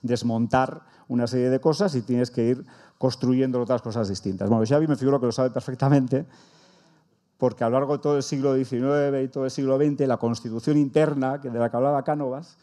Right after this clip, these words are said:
ha capao, cercenao, mm, destruido todo tipo de intento de, de expresión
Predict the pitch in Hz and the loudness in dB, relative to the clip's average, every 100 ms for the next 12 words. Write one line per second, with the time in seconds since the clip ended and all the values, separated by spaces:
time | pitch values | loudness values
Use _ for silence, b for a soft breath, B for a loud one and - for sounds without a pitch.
0 | B B B B - 135 139 - 117 - | B B B B -2 0 0 0 0 2
1 | 123 120 123 - 127 110 - 110 104 120 | 2 2 -2 -4 -4 -4 -4 -4 -2 0
2 | 120 120 117 - _ - 113 107 104 101 | 0 -2 -4 -10 _ -14 -10 -8 -10 -10
3 | 101 101 117 - 110 131 131 131 131 - | -10 -10 -12 -12 -4 0 4 4 2 4
4 | 180 170 - 165 165 135 117 113 147 147 | 4 4 2 0 0 0 -2 -4 -4 -4
5 | 156 151 123 113 120 110 110 107 110 - | -6 -6 -6 -8 -6 -2 0 -2 -6 -6
6 | 110 113 147 160 208 254 | -6 -2 2 2 2 -4